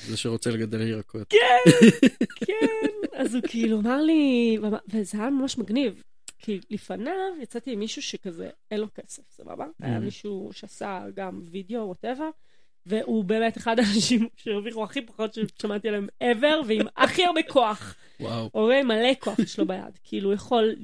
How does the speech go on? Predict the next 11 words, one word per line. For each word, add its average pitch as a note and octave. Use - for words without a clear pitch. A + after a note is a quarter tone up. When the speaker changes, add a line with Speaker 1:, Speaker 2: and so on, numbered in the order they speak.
Speaker 2:
לעשות G#3
משהו G#3
בווידאו, A#3
ו-, E3+
ומנכ"לי A3+
חברות A3+
ירימו A3+
אליו G#3
טלפון, A#3
ויגידו, A3+
"תודה, B3+